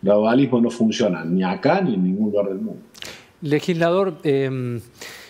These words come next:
Speaker 2: ¿qué es lo que dice la gente? Nosotros tenemos continuamente, este, llamados y comunicaciones a, a, a nuestro canal respecto a la asfixia de, este, la cantidad de impuestos y el tremendo e impactante aumento que han tenido.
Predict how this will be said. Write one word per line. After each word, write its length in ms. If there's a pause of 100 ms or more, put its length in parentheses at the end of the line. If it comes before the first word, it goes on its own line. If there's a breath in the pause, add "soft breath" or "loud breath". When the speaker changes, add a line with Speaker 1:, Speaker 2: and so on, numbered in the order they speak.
(120)
Speaker 2:
¿qué 100
es 60
lo 100
que 60
dice 200
la 120
gente? 260
Nosotros 580
tenemos 360
continuamente, 880
este, 180
llamados 520
y 20
comunicaciones 720
a, 160
a, 340
a 40
nuestro 280
canal 380 (400 loud breath)
respecto 480
a 20
la 80
asfixia 560 (240 loud breath)
de, 480
este, 240
la 140
cantidad 420
de 320
impuestos 680
y 100
el 160
tremendo 760
e 100
impactante 520
aumento 460 (320 loud breath)
que 100
han 120
tenido. 420